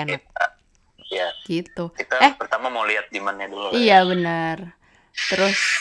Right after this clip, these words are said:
Speaker 1: ya pelan-pelan lah. Ini sebenarnya kan gua menyalurkan, eh, apa ya, hobi lah. Hobi, hobi sharing dan ngobrol-ngobrol pas pandemi kayak gini.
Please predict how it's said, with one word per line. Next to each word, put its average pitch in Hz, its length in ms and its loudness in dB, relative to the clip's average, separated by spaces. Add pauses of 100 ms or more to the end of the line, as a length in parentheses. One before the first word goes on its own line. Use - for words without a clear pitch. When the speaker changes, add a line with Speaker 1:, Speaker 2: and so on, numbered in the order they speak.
(200)
Speaker 1:
ya 240 160 8
pelan-pelan 233 460 8
lah. 262 120 8
Ini 240 220 2
sebenarnya 190 420 0
kan 247 220 -4
gua 240 240 0
menyalurkan, 170 840 -2 (760)
eh, 165 380 -4
apa 175 240 -4
ya, 160 200 -4 (1000)
hobi 180 480 2
lah. 151 300 0 (220)
Hobi, 180 340 -2
hobi 185 280 -2
sharing 180 420 0
dan 175 180 0 (260)
ngobrol-ngobrol 175 960 -2
pas 180 240 -8
pandemi 170 460 -4
kayak 170 260 -8
gini. 170 200 -8